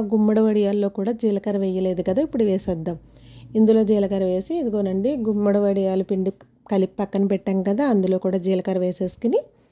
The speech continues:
ఇప్పుడైతే ఈ మినప్-, మినప్పొట్టు వడియాల్లోకి మినప్పిండి అలా గట్టిగా చూసారా వేస్తే ఎంత గట్టిగా ఉందో మినప్పిండి.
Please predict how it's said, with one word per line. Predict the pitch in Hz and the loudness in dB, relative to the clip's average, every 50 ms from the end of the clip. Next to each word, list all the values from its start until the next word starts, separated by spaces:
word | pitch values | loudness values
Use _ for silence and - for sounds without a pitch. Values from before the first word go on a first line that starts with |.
| _ _ _ _ _ _ _ _ _ _ _ | _ _ _ _ _ _ _ _ _ _ _
ఇప్పుడైతే | - 233 214 - 240 226 208 196 190 262 311 320 | -6 -2 2 4 4 4 4 2 2 0 2 2
ఈ | 294 269 247 240 | 2 2 2 2
మినప్-, | 226 220 214 208 202 196 196 _ _ _ _ _ _ _ _ _ _ _ _ _ _ _ | 2 2 2 2 2 0 -4 _ _ _ _ _ _ _ _ _ _ _ _ _ _ _
మినప్పొట్టు | 208 208 214 226 233 233 - - 247 226 233 233 | -2 0 0 2 0 0 0 0 0 2 2 2
వడియాల్లోకి | 220 214 208 202 202 196 185 185 185 180 180 - - 359 | 2 2 2 2 2 2 0 0 -2 -2 -4 -4 -2 0
మినప్పిండి | 427 403 370 320 302 226 226 226 208 190 180 170 175 - _ _ _ _ - | 2 2 2 0 -2 -2 -2 0 0 0 0 -2 -4 -6 _ _ _ _ -8
అలా | 202 185 190 196 190 | -4 -2 -2 -2 -2
గట్టిగా | 185 214 190 - - 196 196 226 | -2 -2 -2 -4 -4 -4 -2 -2
చూసారా | 226 - 226 208 202 - 214 196 202 220 | -2 0 -2 -2 -2 -2 0 0 2 2
వేస్తే | 220 208 196 196 - - 208 | 2 2 0 0 -2 -2 -2
ఎంత | 202 196 185 196 | -2 0 -2 -2
గట్టిగా | 180 196 180 - - 175 202 202 | -2 -4 -4 -6 -6 -6 -4 -2
ఉందో | 202 202 196 196 202 | 0 2 2 2 2
మినప్పిండి. | 208 202 196 190 190 - - 202 220 247 | 2 0 0 -2 -2 -2 -2 -2 0 0